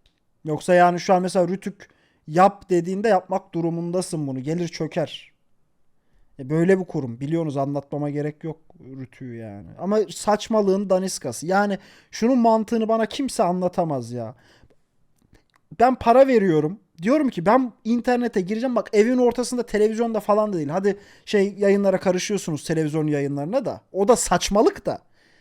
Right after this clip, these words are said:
E, belli konular dışında. Terörizm, işte pedofili, zart zurt falan gibi konular hariç. O da saçmalık. E, hadi diyelim ona karıştınız. Buraya geliyorsun. Bak, evin ortasında değil. İnternete girmem lazım. Siteye girmem lazım. Siteye üye olmam lazım. Siteye para vermem lazım. Sonra bu diziyi görüp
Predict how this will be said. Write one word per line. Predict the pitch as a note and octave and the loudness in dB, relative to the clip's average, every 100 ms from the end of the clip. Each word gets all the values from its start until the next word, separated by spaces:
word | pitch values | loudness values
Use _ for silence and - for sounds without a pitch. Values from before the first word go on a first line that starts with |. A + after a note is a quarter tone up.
| _ _ - | _ _ -10
E, | C3 A#2 B2+ | -10 -8 -4
belli | F3 F3 | 0 0
konular | E3+ E3+ D#3 D3 C#3+ | 0 0 0 -2 -4
dışında. | D3+ - C3 A#2+ A#2 _ | -8 -6 -6 -8 -12 _
Terörizm, | E3+ C#3 B2+ B2 A#2+ | -4 -4 -6 -12 -16
işte | - A#2+ | -18 -14
pedofili, | - C3+ B2 B2+ A#2 | -10 -8 -8 -12 -12
zart | A#2+ B2 - | -10 -10 -12
zurt | A#2 - | -20 -12
falan | B2+ A2+ A2 | -10 -10 -12
gibi | A#2+ B2 | -16 -14
konular | B2+ A2+ A2 | -14 -12 -14
hariç. | - B2 G2 - - | -14 -14 -14 -18 -20
O | D#3+ D3 | -16 -14
da | |
saçmalık. | - - - A#2 E3 D#4 _ _ _ _ _ _ _ - | -14 -14 -14 -16 -16 -16 _ _ _ _ _ _ _ -16
E, | C#3 B2+ G2+ F2+ E2+ F2+ _ - | -14 -14 -14 -16 -20 -20 _ -2
hadi | C4 C#4+ | -2 0
diyelim | C4+ C4 B3+ | 2 4 4
ona | B3+ A#3+ | 2 2
karıştınız. | A#3+ A3+ - F#3 D#3+ | 0 0 -4 -8 -4
Buraya | C#4 C#4 | -2 0
geliyorsun. | B3 G3+ F#3 C#4+ B3+ | 2 0 -2 -4 -6
Bak, | D#3 _ G3+ | -8 _ -2
evin | A3 C4 | 0 2
ortasında | B3+ B3 A#3+ C4 | 0 0 -6 -4
değil. | F3+ | -4
İnternete | D#3+ G3+ A3+ A3+ B3 | -2 -2 0 0 -2
girmem | G#3+ G#3+ A3 G3 | -2 -2 -2 -2
lazım. | C#3 B2 | -4 -6
Siteye | - A3 A3 A3+ | -12 -10 0 2
girmem | G#3 G3+ G#3+ G3+ | 2 0 -2 -4
lazım. | D#3 B2 B2 | -4 -6 -8
Siteye | - - G#3+ | -10 -2 -2
üye | G#3+ A3 | 2 4
olmam | G#3 G3 G3+ G3 | 4 2 -2 -2
lazım. | E3 B2+ B2+ | -4 -4 -8
Siteye | - F#3+ G#3 | -10 -4 -2
para | - G3 A#3+ | 2 2 2
vermem | B3 A#3+ B3 A#3+ | 0 -2 -4 -2
lazım. | A#3+ A#3+ | -2 -4
Sonra | A#3+ A#3+ A#3+ F#3 | -6 -4 -2 -4
bu | G#3 | -6
diziyi | A#3 A#3 G#3 E3 | -6 -2 -2 4
görüp | F#3 B3 C4 | 6 6 0